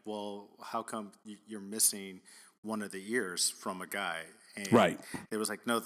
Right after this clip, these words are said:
Speaker 1: these aren't pairs. They're, these are
Speaker 2: Right. <laughs>
Speaker 1: individual ears." And it's like,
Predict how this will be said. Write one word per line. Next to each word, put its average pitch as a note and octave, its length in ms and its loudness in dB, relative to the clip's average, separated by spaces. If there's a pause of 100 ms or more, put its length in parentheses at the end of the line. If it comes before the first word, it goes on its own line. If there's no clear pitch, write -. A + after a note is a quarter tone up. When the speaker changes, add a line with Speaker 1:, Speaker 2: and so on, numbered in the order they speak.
(100)
Speaker 1:
these B2 200 4
aren't D3 200 2
pairs. G2 560 2 (380)
They're, A#2 140 0
these D#3+ 260 12
are B2+ 80 10
Speaker 2:
Right. D3+ 220 10
<laughs> - 0 -
Speaker 1:
individual A2+ 600 4
ears." A2+ 340 0
And G#2 100 -4
it's G2+ 180 8
like, G#2+ 120 4